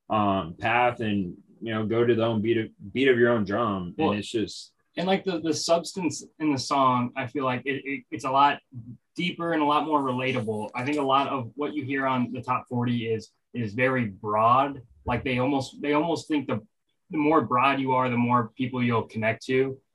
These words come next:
Speaker 2: or, uh,
Speaker 1: Reach.
Speaker 2: th-, yeah, you'll reach.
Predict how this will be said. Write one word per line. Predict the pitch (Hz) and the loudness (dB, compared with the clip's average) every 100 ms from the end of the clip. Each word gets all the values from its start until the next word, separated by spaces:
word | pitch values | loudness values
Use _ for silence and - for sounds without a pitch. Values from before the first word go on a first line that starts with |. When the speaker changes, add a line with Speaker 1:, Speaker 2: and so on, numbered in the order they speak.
| - | -6
Speaker 2:
or, | 120 104 85 _ _ - | -4 -2 -4 _ _ -2
uh, | 113 98 87 - _ _ - _ _ _ _ - | 0 0 -6 -12 _ _ -20 _ _ _ _ -2
Speaker 1:
Reach. | 101 101 | 0 0
Speaker 2:
th-, | 135 - - | -4 -6 0
yeah, | 139 113 | 2 2
you'll | 123 117 | 0 -2
reach. | 120 127 - | 0 -2 -2